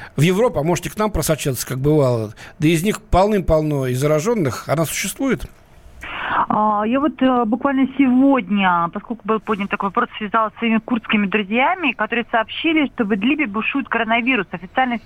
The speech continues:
Speaker 2: Сирии не-, нет ни одного случая коронавируса. А, по слухам, его занесли, э, есть такая исламская партия Туркестан, это самая жёсткая организация, запрещённая в России.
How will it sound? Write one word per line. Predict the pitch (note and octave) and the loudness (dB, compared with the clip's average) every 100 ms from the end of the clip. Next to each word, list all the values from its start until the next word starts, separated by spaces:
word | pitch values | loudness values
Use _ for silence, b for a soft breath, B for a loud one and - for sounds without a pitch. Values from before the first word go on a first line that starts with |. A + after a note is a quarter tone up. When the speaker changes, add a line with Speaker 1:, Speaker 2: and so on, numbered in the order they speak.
| - | -2
Speaker 2:
Сирии | A#3+ | 0
не-, | A3 G#3+ - G3 | 0 0 0 0
нет | G#3 G#3+ | 0 -2
ни | G#3+ | -4
одного | F#3 G3 G3 | -2 -4 -4
случая | A#3 G3+ G#3 | -4 -4 -4
коронавируса. | F#3 F#3 F#3 E3+ D3 - D3+ - B B B B B - | -2 -2 0 0 -2 -6 -8 -8 B B B B B 0
А, | G#3+ G#3+ G#3 | 2 2 0
по | F#3+ A#3+ - | -2 -6 0
слухам, | F#4 F4+ D4+ | 2 6 6
его | D4 C#4 | 6 4
занесли, | B3+ C4 C4+ - C#4 D4+ D4 | 4 4 4 2 0 2 0
э, | A#3+ B3 A3 G#3 G#3 | -4 -2 0 0 0
есть | B3 - | -4 -6
такая | C#4+ B3 | -4 -2
исламская | - B3+ B3 B3 | 0 -2 -2 -4
партия | B3 A#3 A3+ | -4 -4 -4
Туркестан, | A3 G#3 A3+ - D#4 F#4 | -4 -2 -4 0 0 0
это | B3+ - | -2 -2
самая | A#3+ A#3 | 0 0
жёсткая | A#3+ - A3 | 0 0 0
организация, | G#3+ A3+ B3 - | 2 2 2 -2
запрещённая | G3+ G3+ G3+ - A3+ G3+ F#3+ F#3 F3 | -6 -6 -8 -2 0 2 2 2 0
в | E3+ | 0
России. | F#3 - - G3+ E3 | -4 -6 -4 0 2